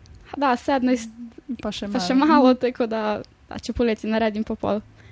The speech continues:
Speaker 1: za rojstni dan sem grem še izpit, to važno pa smo. Eh, da, izpit, pa pol kaka fešta itak. In to je to, predvsem ustvarjanje spominov s prijatelji in to je to.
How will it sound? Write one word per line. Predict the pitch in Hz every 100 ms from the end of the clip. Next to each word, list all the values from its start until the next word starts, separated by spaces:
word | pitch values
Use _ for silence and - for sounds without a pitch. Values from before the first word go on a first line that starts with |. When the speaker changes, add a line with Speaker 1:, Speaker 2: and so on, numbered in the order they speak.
| -
Speaker 1:
za | 220
rojstni | 226 226 220
dan | 220 220
sem | - 226
grem | 226
še | 226 220
izpit, | - 233
to | - 220
važno | 220 226 208
pa | 202
smo. | 208 214 202 - - - - - -
Eh, | - 240 214 208
da, | 220 247 208
izpit, | 208 - 269 226
pa | - 214
pol | 214 214
kaka | 220 220 214
fešta | - 247 254 - 233
itak. | 269 - 233 233 - - - _ _ - -
In | 294
to | -
je | 254
to, | 247
predvsem | 226 226 - 240 220 208
ustvarjanje | 233 240 226 214 220
spominov | - 240 220
s | -
prijatelji | 226 214 214 240 294 254 - - -
in | 214 214 _ - - -
to | -
je |
to. | 202